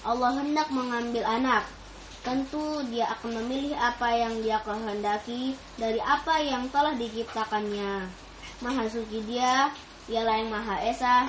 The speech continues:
Maha ber-, perkasa. Dia menciptakan langit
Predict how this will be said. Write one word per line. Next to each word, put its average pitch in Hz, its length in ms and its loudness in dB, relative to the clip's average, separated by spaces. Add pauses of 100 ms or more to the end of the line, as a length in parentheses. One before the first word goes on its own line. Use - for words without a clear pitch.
Maha 294 320 0
ber-, 254 240 -2 (240)
perkasa. 214 640 0 (2250)
Dia 277 240 4
menciptakan 240 580 0
langit 262 460 2